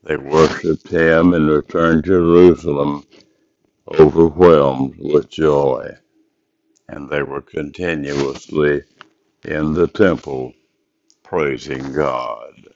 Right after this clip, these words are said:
And thus endeth the reading of chapter twenty-four of the book of Luke, the life story of our Lord and Savior, Jesus Christ.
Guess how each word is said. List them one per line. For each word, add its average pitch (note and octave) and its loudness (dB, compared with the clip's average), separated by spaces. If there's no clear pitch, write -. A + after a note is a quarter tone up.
And - -20
thus D#2+ -4
endeth D#2 -8
the D#2 -18
reading E2 -6
of C#2 -8
chapter D#2 -6
twenty-four D#2+ -8
of D#2 -20
the - -20
book D2+ -12
of E2+ -20
Luke, D#2 -4
the D#2+ -16
life D#2+ -4
story C#2+ -2
of E2 -20
our D#2 -8
Lord D2 -6
and D2+ -8
Savior, C#2 -6
Jesus D#2 -12
Christ. - -10